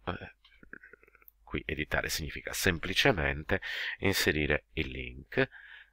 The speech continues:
e cliccare su Done. Fatto. Ecco, ho inserito una presentazione su applicazioni web per la content curation, la cura dei contenuti, vediamo. Funziona.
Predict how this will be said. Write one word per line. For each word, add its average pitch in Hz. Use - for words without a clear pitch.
e 120
cliccare -
su -
Done. -
Fatto. -
Ecco, -
ho -
inserito 80
una 69
presentazione 69
su 71
applicazioni 78
web 69
per -
la -
content 69
curation, 110
la 82
cura -
dei -
contenuti, -
vediamo. -
Funziona. -